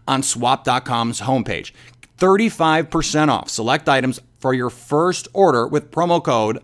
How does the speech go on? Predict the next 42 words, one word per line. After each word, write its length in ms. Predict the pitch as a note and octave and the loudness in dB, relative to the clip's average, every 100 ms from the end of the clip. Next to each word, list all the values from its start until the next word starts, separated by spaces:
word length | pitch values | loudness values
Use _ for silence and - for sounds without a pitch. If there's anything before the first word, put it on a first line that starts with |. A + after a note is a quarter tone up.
| - | -10
Locked 360 | A#2+ B2 B2+ C3 | -2 -2 -2 -2
On. 280 | A2+ D#2+ - _ _ _ _ _ _ _ _ _ _ - - - _ | -4 -4 -14 _ _ _ _ _ _ _ _ _ _ -20 -20 -20 _
All 80 | C3+ | 0
right, 160 | B2 A#2 | 2 2
let's 200 | C#3+ - | 0 0
get 140 | E3+ | 2
into 460 | D3 C3+ C3+ A#2+ A2+ | 2 2 0 0 -2
the 160 | A2+ | -2
Detroit 400 | A2+ G#2+ - C3 | -4 -6 -2 -4
Lions 500 | G#2 A#2 A2 G#2 G2+ - | -2 -4 -2 -4 -6 -8
offense, 500 | A2+ A2 G#2+ F#2+ - | -6 -4 -4 -6 -8
because 480 | - G2+ G#2 G2 F#2+ | -12 -8 -4 -4 -6
this 340 | G2 B2+ B2 | -8 -6 -6
is 160 | A#2 G2 | -6 -8
really, 500 | A2 B2+ A2+ G2+ F#2 - - _ | -4 -2 -2 -4 -8 -16 -20 _
uh, 280 | A2+ G#2 G2+ | -6 -4 -4
where 500 | - C3+ C3+ A#2+ A#2 | -6 -2 0 0 0
the 160 | A2+ A#2 | -2 -4
Lions 480 | A#2 A#2 A2+ G#2+ - | -2 -2 -2 -4 -4
absolutely 640 | C#3+ D3+ D3+ - C#3 C#3+ B2 | -2 -2 -2 -4 -4 -2 -4
have 300 | G#2+ C3 - | -2 -4 -4
to 80 | D#3 | -8
play 240 | D3 D3 | -4 -2
their 180 | C#3 C#3 | 0 -2
best 540 | G#2 G2+ D3+ - - - _ _ _ | -2 -2 -2 -6 -14 -20 _ _ _
in 100 | D3 | 0
order 220 | D3 C#3+ D3 | 2 4 2
to 140 | C3+ | -2
win 220 | B2 A#2+ | -2 -2
this 180 | A2+ - | -2 -2
game. 280 | G#2+ E2+ D#2 | -4 -4 -4
And 120 | A2 | -2
that 160 | A#2+ - | -2 -4
seems 200 | B2 A2 | -4 -4
a 60 | |
little 180 | A2+ B2 | -4 -4
strange. 440 | - B2+ B2+ C3 | -4 -4 -4 -2
They 100 | G#2 | -2
are 140 | G2+ G2 | -2 -4
the 80 | G2 | -6
home 260 | B2+ C#3 | -4 -4
team, 440 | C3+ C3+ C3 C#3 | -4 -2 -2 -4